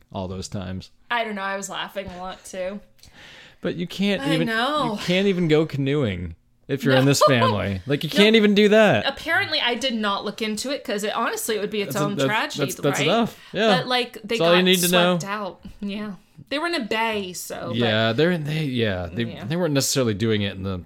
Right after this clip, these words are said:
Speaker 1: smartest place.
Speaker 2: I'm not going to comment because I, I did not read more details.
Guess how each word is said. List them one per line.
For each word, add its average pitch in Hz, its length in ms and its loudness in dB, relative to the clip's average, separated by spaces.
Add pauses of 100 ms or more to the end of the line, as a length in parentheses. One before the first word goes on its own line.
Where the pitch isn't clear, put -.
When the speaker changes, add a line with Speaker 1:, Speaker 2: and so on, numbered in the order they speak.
(140)
Speaker 1:
smartest 131 640 -8
place. 165 440 -6
Speaker 2:
I'm 233 160 -4
not 240 180 0
going 220 220 -4
to 208 40 -6
comment 190 340 -8
because 180 300 -8
I, 170 200 -10
I 170 180 -8
did 165 200 -16
not - 220 -20
read 151 260 -16
more 156 300 -14
details. 165 720 -12